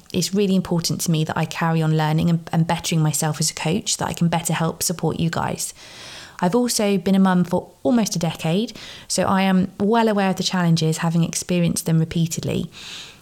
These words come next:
And yet, I still myself go through these identity crises, even now. My last one was late last year, when I felt almost overnight that I suddenly had no idea who I was, what my purpose was, and what I wanted to do with my life.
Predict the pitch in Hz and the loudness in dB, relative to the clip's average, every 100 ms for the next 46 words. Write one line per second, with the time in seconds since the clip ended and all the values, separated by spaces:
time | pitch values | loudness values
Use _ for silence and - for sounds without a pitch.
0 | - 190 196 180 - - 208 202 202 196 | -2 2 4 4 0 -4 0 2 2 0
1 | - 208 185 165 175 170 170 156 175 - | 0 2 4 4 2 2 0 0 0 0
2 | 170 165 175 170 165 165 165 156 - 165 | 0 0 0 0 2 2 2 0 -2 -4
3 | 156 151 - 151 151 - 196 185 170 156 | -2 -2 0 -2 -2 -2 2 4 4 4
4 | 143 143 139 - - - - - _ 190 | 2 -2 -4 -12 -16 -14 -16 -20 _ 2
5 | 196 220 220 - 190 180 180 170 - - | 4 4 2 2 4 4 4 2 -2 -6
6 | - 180 - 170 165 - 160 180 240 - | -2 0 2 0 0 0 2 2 0 -6
7 | - 180 170 165 - 170 175 - 262 269 | -4 2 2 0 0 -2 -2 -4 0 2
8 | 247 - 226 202 175 165 208 - - 190 | 2 0 0 2 4 2 0 -4 -2 0
9 | 185 190 - 202 190 185 165 170 180 185 | 0 -2 -2 0 2 2 2 2 4 4
10 | 208 208 180 165 160 156 147 151 151 - | 4 2 2 2 2 0 2 2 0 -2
11 | 208 262 185 170 170 165 160 - 160 160 | 0 2 2 0 0 0 0 0 2 0
12 | 160 - 170 175 - 160 156 - - 156 | -2 0 2 4 2 0 2 0 -2 -2
13 | 147 156 160 151 - - - | 0 0 -2 -2 -2 -6 -12